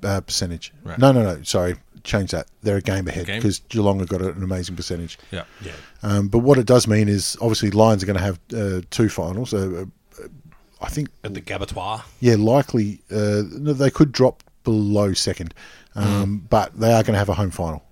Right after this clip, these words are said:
Speaker 2: Yeah.
Speaker 1: Um, and they got more to this game on a Saturday afternoon than at the, uh, marquee Friday night game for the Brisbane Broncos. So
Speaker 2: Amazing crowd there.
Speaker 1: it's a
Speaker 2: Like,
Speaker 1: start.
Speaker 2: amazing crowd. That sold
Speaker 1: Yeah.
Speaker 2: out early as well.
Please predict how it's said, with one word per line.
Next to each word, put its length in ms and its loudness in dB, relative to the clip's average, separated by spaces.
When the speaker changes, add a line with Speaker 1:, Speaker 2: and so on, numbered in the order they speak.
Speaker 2:
Yeah. 200 -2
Speaker 1:
Um, 240 -8
and 360 -6
they 320 2
got 160 2
more 240 4
to 100 0
this 220 2
game 320 0
on 80 0
a 80 -2
Saturday 260 -2
afternoon 440 -2
than 220 -2
at 240 -6
the, 280 -4
uh, 200 -4
marquee 760 -2
Friday 380 0
night 220 -6
game 220 -6
for 80 -8
the 60 -4
Brisbane 280 -6
Broncos. 420 -4
So 60 -2
Speaker 2:
Amazing 280 -2
crowd 300 0
there. 120 -4
Speaker 1:
it's 220 -8
a 40 0
Speaker 2:
Like, 80 2
Speaker 1:
start. 160 2
Speaker 2:
amazing 260 -2
crowd. 160 -2
That 140 -2
sold 220 2
Speaker 1:
Yeah. 100 6
Speaker 2:
out 120 0
early 320 -2
as 140 -10
well. 220 -6